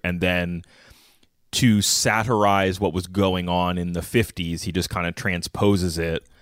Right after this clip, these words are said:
And then that gets to what you were saying, Anne, where, like, he isn't writing about the current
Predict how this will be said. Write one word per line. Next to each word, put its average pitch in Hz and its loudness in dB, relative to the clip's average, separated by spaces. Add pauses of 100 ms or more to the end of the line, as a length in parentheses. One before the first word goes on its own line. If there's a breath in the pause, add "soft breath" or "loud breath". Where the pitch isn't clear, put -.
(320 soft breath)
And 101 -2
then 90 0
that 107 0
gets 101 -2
to 101 0
what 85 4
you 104 6
were 101 6
saying, 87 -2
Anne, 85 -2
where, 85 0
like, 82 -2
he 135 0
isn't 135 2
writing 104 2
about 87 -2
the 85 -4 (540)
current 107 2